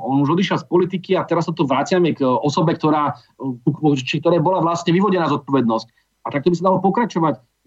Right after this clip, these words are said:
Vždy, keď bol nejaký, nejaký problém, tak sa vyvodila zodpovednosť a nemusíme teraz ísť po jednotlivostiach. Ale teraz mi povedzte, kto dneska na kandidátke Smeru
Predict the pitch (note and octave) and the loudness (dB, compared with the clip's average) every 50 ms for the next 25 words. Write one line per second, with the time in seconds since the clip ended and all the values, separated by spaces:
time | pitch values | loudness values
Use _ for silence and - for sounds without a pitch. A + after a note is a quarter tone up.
0 | _ - G3 G3 A#3 G#3+ D3+ B2 - C3 D3+ G3 A3 G3 E3 E3+ E3+ E3+ F#3+ D#3+ | _ 0 0 0 2 0 -2 -2 -2 0 0 2 2 2 0 0 -2 -2 -2 0
1 | A#2+ B2+ C#3 C#3 C3+ - E3+ - - - G2+ G#2+ A2 A2 A#2+ C3 D#3 G3+ A3+ A#3 | 0 0 0 0 0 -2 -4 -4 -6 -6 -2 0 2 2 2 2 2 2 0 0
2 | - - _ _ _ - - - - C3 B2 C#3 D#3 F3+ E3 D#3 E3 E3 D#3+ D3+ | -2 -4 _ _ _ -20 -20 -14 -12 -8 -6 0 2 2 2 2 2 0 0 0
3 | C#3 - - _ - C3+ D3+ D3 - E3 D#3+ C3+ B2 C3+ D3 D#3 D3 - D3 B2+ | -2 -6 -10 _ -4 -2 -2 -2 0 0 0 0 2 0 0 0 -2 -2 0 0
4 | B2+ C3+ D3 D#3+ D#3 - D3+ D3 B2 - C#3+ C#3 C3+ - - C3+ B2 - - - | 0 2 2 0 0 0 0 -2 0 0 -2 -2 -2 0 -2 -2 -2 -2 -4 -4
5 | C3+ C3+ D3 E3 D#3+ - B2 A2 A2 - - G2+ G2 A#2 A#2+ C3+ A#2+ A#2 F3 F3 | 0 2 2 2 2 0 0 -2 -2 -4 -6 -10 -8 -2 -2 -2 0 0 0 2
6 | D#3+ F3 D#3+ F3 F3 F3 F3 - A2+ G2 - _ _ _ _ _ B2 A#2 A#2 C3+ | 2 0 2 0 0 -2 -2 -4 -8 -10 -10 _ _ _ _ _ -10 -4 -2 0
7 | E3 G3+ G#3+ F3+ F3 F3 F3 - G3+ E3+ C3+ - - F2+ A#2 C3+ C#3+ D#3 E3 E3 | 2 2 2 0 0 -2 -2 -2 -2 -2 -2 -4 -2 0 0 2 2 0 -2 -2
8 | - F3 - - G#2 E2+ E2 - - F3+ A3 G#3+ A3 | -4 -4 -2 -2 -2 -4 -2 0 0 2 2 0 -2